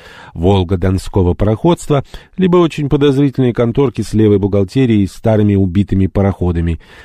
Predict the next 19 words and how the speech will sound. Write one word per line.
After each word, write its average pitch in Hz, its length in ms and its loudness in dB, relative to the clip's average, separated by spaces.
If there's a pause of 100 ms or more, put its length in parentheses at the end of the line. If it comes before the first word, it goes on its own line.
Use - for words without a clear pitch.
регистровые 87 560 0
документы 92 460 -2
которых 87 360 -2
были 90 220 -2
просто 95 400 -4
куплены, 76 560 -4
и 78 140 -6
это 82 200 -2
даже 82 300 -2
особо 80 320 -4
не 80 100 -4
скрывалось. - 560 -6 (680)
Немногочисленные 151 960 0
крюинговые 151 720 2
агентства, 139 540 -2
являвшиеся 120 680 0
фактически 104 640 -4
посредниками 104 1040 0
посредников, 110 1000 -2